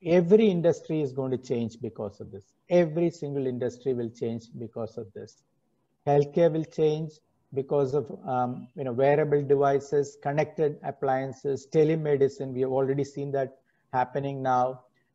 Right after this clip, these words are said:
Uh, genomics will change healthcare, personalized medicine, robotic surgery, and the business model will also change, which becomes preventive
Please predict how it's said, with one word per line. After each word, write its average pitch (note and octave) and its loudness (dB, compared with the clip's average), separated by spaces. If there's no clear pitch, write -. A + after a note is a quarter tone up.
Uh, B2 -2
genomics D#3 2
will D3+ 0
change C#3+ 0
healthcare, C3 0
personalized C3+ -2
medicine, B2+ -6
robotic C3+ -2
surgery, B2+ -4
and G3 4
the E3 0
business F3 -2
model G3 6
will E3 0
also D3 0
change, A#2 -2
which C#3+ -6
becomes D3 -4
preventive D#3 0